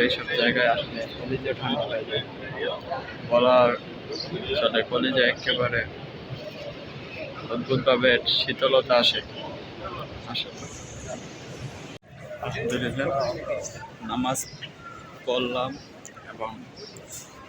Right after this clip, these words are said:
নামাজ পড়ে এখন বের হবো। বে-, বাইরের অংশটাও দেখাবো। আর এই জায়গায় অনেক কবুতর আছে, ওগুলো দেখতে আপনাদের সাথে। তো সাথে থাকুন।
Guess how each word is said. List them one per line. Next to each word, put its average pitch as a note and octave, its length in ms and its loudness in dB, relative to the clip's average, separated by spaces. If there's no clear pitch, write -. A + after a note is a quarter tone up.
নামাজ B2+ 220 -2
পড়ে B2+ 240 0
এখন A#2 180 -8
বের A#2+ 200 0
হবো। C3 220 -8
বে-, B2+ 280 0
বাইরের B2 480 2
অংশটাও B2+ 480 0
দেখাবো। B2 400 -2
আর A#2 160 -2
এই B2+ 100 -6
জায়গায় C3 320 -6
অনেক C#3 220 -8
কবুতর C#3+ 460 -8
আছে, A#2+ 220 -12
ওগুলো B2 260 -12
দেখতে B2+ 240 -10
আপনাদের A#2 400 -12
সাথে। B2+ 220 -10
তো G#2+ 80 -6
সাথে A#2 260 -2
থাকুন। A2+ 260 -8